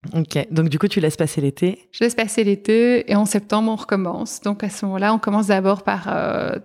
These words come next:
Speaker 2: trois, euh, non pas, pas directement par, euh, pas par les, les fécondations in vitro, mais d'abord par trois inséminations.
Speaker 1: Bah, attends, pardon, excuse-moi, euh, il vient d'où le sperme ?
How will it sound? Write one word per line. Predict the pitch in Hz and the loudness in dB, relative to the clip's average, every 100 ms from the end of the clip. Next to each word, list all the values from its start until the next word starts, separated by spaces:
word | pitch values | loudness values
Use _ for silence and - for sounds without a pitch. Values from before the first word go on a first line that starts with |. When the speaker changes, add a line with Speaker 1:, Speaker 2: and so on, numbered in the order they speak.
| _ | _
Speaker 2:
trois, | - - 208 208 214 208 208 208 - | -12 -2 0 2 2 2 2 0 -2
euh, | 196 190 185 190 107 107 | -4 -2 -2 -4 -4 -4
non | 208 | -6
pas, | 202 226 | -4 -2
pas | 226 | 0
directement | 208 196 202 208 208 | 0 -4 -2 0 0
par, | 202 190 | -2 -2
euh, | 190 - _ | -4 -6 _
pas | - | -10
par | 220 214 | -4 0
les, | 196 185 175 165 | 2 2 2 0
les | 175 | -4
fécondations | - 202 185 180 185 | -4 -2 0 0 0
in | |
vitro, | 185 - | -2 0
mais | 240 | 2
d'abord | 196 208 | 2 0
par | 208 190 | -2 -8
trois | - 208 196 | -4 -2 0
inséminations. | 185 185 185 151 - - - - - | 0 0 0 0 -4 -8 -10 -16 -2
Speaker 1:
Bah, | 175 - | -2 0
attends, | 147 165 | 0 0
pardon, | 147 139 175 | 2 0 0
excuse-moi, | 165 131 - 156 190 - _ - | 0 -2 -2 0 0 -2 _ -6
euh, | 147 123 120 _ - | -2 -2 -6 _ -6
il | 147 | -4
vient | 123 127 | -2 -2
d'où | 135 196 | 2 2
le | 175 | 2
sperme ? | 127 - 196 165 127 | 0 0 0 0 -4